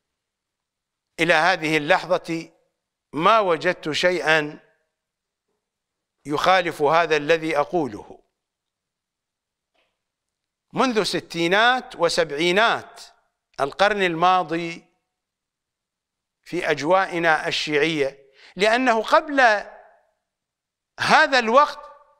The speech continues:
لم تؤلف كتب في الثقافة المهدوية. هناك كتب قديمة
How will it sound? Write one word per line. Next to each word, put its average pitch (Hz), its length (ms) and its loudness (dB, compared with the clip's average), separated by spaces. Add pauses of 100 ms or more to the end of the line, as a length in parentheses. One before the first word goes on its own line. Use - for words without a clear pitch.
(920)
لم 320 260 2
تؤلف 185 680 0 (100)
كتب 262 300 0 (1200)
في 165 100 -8
الثقافة 185 760 -2
المهدوية. 113 760 -8 (2000)
هناك 190 360 0
كتب 185 580 -2 (1900)
قديمة 190 760 -2